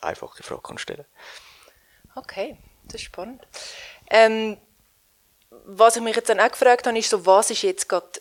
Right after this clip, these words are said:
Speaker 2: und wir haben im Vorgespräch haben wir auch darüber geredet, wo ihr jetzt grad dran seid im Stadtparlament. Der kommunale Richtplan ist so eine Sache, wo ich lustigerweise in meinem Lokalblatt, dem Dösimer, gelesen habe, das erste Mal davon.
Speaker 1: Ja.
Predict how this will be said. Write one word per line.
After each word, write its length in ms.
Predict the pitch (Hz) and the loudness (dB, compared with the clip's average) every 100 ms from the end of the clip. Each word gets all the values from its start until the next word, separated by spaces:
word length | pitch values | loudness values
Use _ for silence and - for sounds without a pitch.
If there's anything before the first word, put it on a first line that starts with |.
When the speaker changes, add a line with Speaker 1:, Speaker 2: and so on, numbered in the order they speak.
| _ | _
Speaker 2:
und 120 | 196 | -10
wir 80 | 196 | -8
haben 80 | 180 | -10
im 100 | 175 | -4
Vorgespräch 560 | 180 202 - - 196 | -2 0 -2 -8 -8
haben 120 | 190 180 | -8 -8
wir 160 | 170 | -8
auch 60 | 190 | -6
darüber 240 | 208 208 | -8 -10
geredet, 400 | - 196 - - - 69 113 165 | -8 -8 -8 -14 -20 -20 -20 -20
wo 300 | 165 165 190 | -8 -2 0
ihr 100 | 185 | 0
jetzt 180 | 180 - | -6 -10
grad 220 | 170 - | -12 -8
dran 140 | 170 165 | -10 -10
seid 140 | 170 | -12
im 80 | 165 | -12
Stadtparlament. 920 | - 190 - 202 214 208 208 233 _ - - _ | -10 -10 -10 -10 -10 -10 -12 -14 _ -20 -20 _
Der 80 | - | -14
kommunale 500 | - 196 202 190 185 | -10 -6 -4 -4 -4
Richtplan 460 | 196 - - 233 220 | -6 -8 -8 -10 -10
ist 140 | - | -10
so 80 | - | -8
eine 300 | - - - | -4 -4 -4
Sache, 340 | 226 - - | -6 -8 -10
wo 160 | 196 202 - | -12 -12 -14
ich 200 | 226 240 | -14 -10
lustigerweise 640 | 226 - 226 208 208 - | -10 -10 -10 -10 -10 -12
in 100 | 196 | -12
meinem 280 | 196 190 185 | -12 -14 -8
Lokalblatt, 800 | 190 185 - 180 220 214 196 - | -8 -6 -6 -4 -4 -6 -10 -12
dem 140 | 190 | -10
Dösimer, 320 | 196 208 233 | -8 -8 -10
gelesen 420 | 240 233 220 240 220 | -8 -6 -6 -6 -6
habe, 140 | 214 | -8
das 100 | 247 | -8
erste 300 | - 220 - | -6 -6 -6
Mal 140 | 233 | -10
davon. 340 | 240 - 240 262 | -8 -4 -4 -4
Speaker 1:
Ja. 80 | - | -10